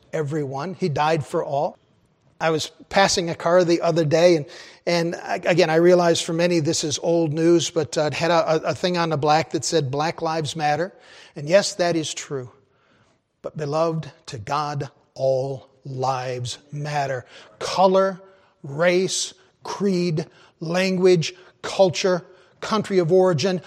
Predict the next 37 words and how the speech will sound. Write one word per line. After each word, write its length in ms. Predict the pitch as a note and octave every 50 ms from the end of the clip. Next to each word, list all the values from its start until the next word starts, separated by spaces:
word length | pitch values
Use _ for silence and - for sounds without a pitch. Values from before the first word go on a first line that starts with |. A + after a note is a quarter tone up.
| - -
none 380 | - F#3 G3+ G#3+ A3 A3 A3+ A#3
of 80 | A3+
those 260 | A3 A3 G#3+ G3+ C3+ F3+
matter 560 | G#3 A3 A#3 G3+ E3+ D#3 D3 D3+ D3 - - _ -
in 160 | G3 F3 F3
the 140 | F3 F3+ -
eyes 400 | - F#3 F3 F3+ F3+ F3 C3 B2+
of 100 | G3 D#3+
God. 320 | C#3+ - E3+ D#3+ D3 C3+ B2 - -
And 180 | - F#3 E3 E3+
that's 300 | F#3 G3 A#3 - - -
the 140 | - B3+ A3+
message 560 | G#3 G#3 A3+ B3+ C4+ - - - F#3+ F#3 E3
our 260 | - G#3 G#3 G3 F#3+
Lord 220 | F#3+ G3 G#3 F#3+ F3+
is 100 | F3+ -
trying 300 | - G3+ F#3 E3+ E3 B2+
to 100 | F3 D3+
get 100 | D#3+ D3+
across 460 | D3+ - - G3 F3 D3 D3 - - - - - - -
here 500 | - - A#3 G#3+ F3 D#3 D#3 D#3+ C#3 - -
in 220 | - F#3 F#3 E3+ E3+ F3+ F#3
this 260 | F3 C#3+ D#3+ E3+ D#3 -
passage 520 | - - D#3+ D#3 D3+ - - D#3+ C#3+ C#3
of 100 | E3 C3+
Scripture. 520 | - - - E3 D3+ - - - D#3 D3+ - _ _ _ _ _ _ _ _ _ _ _ -
So 180 | - - A#3+
it 60 | A3+ G#3+
is 220 | G#3 D#3+ C#3+ D3
these 260 | G#3 C4+ D4 C#4+ -
people 480 | - - C#4 C#4 - G3 C3+ G2+ - - -
to 100 | A3 F#3
whom 280 | F3+ G#3+ A3 G3+ F3+
Jesus 520 | C3 - F#3+ A#3 A#3+ G#3 G3 A#3 - - -
directed 580 | - G3+ F3 D#3+ G3+ A3+ A3 - A#3+ A3+ G3+
this 420 | A3+ G#3 F3 C3+ E3 A3+ A3 - -
parable. 560 | - - G#3 G3 F#3+ F3+ E3 D#3 E3 D3